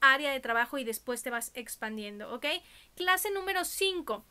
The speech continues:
En la clase número cinco vamos a aprender algo bien importante que a veces ni siquiera las clientas saben que existe, ¿ok? Y esto es el retoque con cambio de decoración básico y,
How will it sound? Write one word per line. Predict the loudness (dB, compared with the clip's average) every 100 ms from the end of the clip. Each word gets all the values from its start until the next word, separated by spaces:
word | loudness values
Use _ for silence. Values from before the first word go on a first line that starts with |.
| _ _ -12 -4
En | -2
la | 0
clase | 0 0 0
número | -2 -2
cinco | -2 -4 -2
vamos | -2 -2 -4
a |
aprender | -4 -2 0
algo | 0 -2
bien | -4 -6
importante | -8 -6 2 2 2 -2 -2 -4 -6
que | -4
a |
veces | -2 -2 -4
ni | -6
siquiera | -6 -8 -4 -2 2
las | 2 0 -2
clientas | -4 -2 -4 -4 -6
saben | -6 -6 -8
que |
existe, | -10 -6 -6 -6 -12 -16 -20 -20 -20 -20 -14
¿ok? | -8 -6 -6 -4
Y | -4
esto | -4 -4 -2
es | -2 -2
el | -4 -4
retoque | -4 -4 -2 -4 -4 -8 -8 _ _ _ -20 _
con | -2 -2 2
cambio | 4 4 0
de | -4
decoración | -4 -6 -4 -6 -2
básico | -2 -2 -6 -8 -8 _ _ -20 _ -8
y, | -2 0 -2